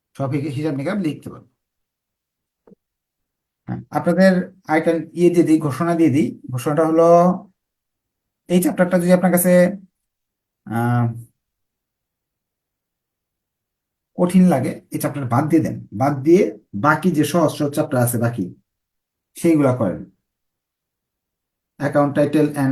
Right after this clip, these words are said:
explanation, রেফারেন্স, ডেবিট টাকা, ক্রেডিট। ফার্স্টে হলো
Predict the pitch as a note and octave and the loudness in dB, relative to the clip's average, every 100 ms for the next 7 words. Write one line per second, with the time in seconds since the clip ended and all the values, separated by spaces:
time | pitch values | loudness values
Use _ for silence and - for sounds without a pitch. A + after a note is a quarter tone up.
0 | C3+ - C3+ A#2 A2+ D#3+ G3 _ _ _ | -2 -4 -4 -4 -4 -8 -8 _ _ _
1 | _ _ _ _ _ _ _ _ _ _ | _ _ _ _ _ _ _ _ _ _
2 | _ _ _ _ A#2 B2+ C3 B2 C#3+ E4 | _ _ _ _ -2 -2 0 0 0 -2
3 | - - - G#2 A#2+ B2+ C3 D3 D3 D#3 | -8 -12 -12 -4 0 0 -2 -4 -6 -6
4 | A2+ F#2+ - - _ _ _ _ _ _ | -6 -8 -12 -20 _ _ _ _ _ _
5 | _ _ _ _ _ _ _ _ _ _ | _ _ _ _ _ _ _ _ _ _
6 | _ _ _ _ _ _ _ _ _ E3 | _ _ _ _ _ _ _ _ _ 0
7 | F3 - G#3 G3 F#3+ G3+ C4+ | 0 4 6 6 6 4 2